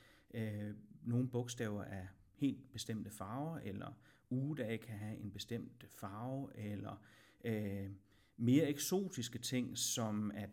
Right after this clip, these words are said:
bogstaver for eksempel kan have en personlighed, øh, øh, at, øh, smage kan have en geometrisk form.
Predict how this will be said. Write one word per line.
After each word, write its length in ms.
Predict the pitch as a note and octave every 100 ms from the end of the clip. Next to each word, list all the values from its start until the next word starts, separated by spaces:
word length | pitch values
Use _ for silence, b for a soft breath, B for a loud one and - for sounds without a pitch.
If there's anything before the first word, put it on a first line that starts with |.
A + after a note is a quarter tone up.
| -
bogstaver 440 | B2 B2 - A2+ G2+
for 120 | G#2
eksempel 360 | - A#2+ F#2
kan 120 | F#2+ A#2
have 140 | A2+
en 120 | A#2
personlighed, 800 | A2+ A2+ - A#2+ G2 F#2+ G2 F2 - -
øh, 80 | F#2 F2 F2 F2 - - B B B B -
øh, 220 | F#2 F2
at, 340 | - G2 - -
øh, 60 | F2+ E2+ F2 G2+
smage 500 | - - G2 G2+ A#2 A#2+
kan 140 | A#2
have 100 | G2
en 100 | G2+
geometrisk 640 | G2+ G2 G#2+ - - G2+ -
form. 320 | G2+ F2 -